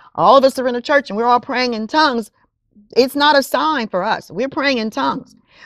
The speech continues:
We don't know what, you know, one another is saying, 'cause we, you know, we're just praying in the Spirit. But he says that prophesying is not for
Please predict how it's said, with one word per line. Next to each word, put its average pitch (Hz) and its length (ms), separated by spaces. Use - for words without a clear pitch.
We 208 140
don't 262 220
know 247 200
what, 214 280
you 214 120
know, 175 280
one 202 260
another 190 300
is 185 80
saying, 262 260
'cause 190 140
we, 202 200
you 240 100
know, 185 140
we're 202 100
just 196 200
praying 175 340
in 170 100
the 165 80
Spirit. - 440
But 240 600
he 254 180
says 208 560
that 185 360
prophesying 185 1120
is 185 220
not 175 340
for 160 500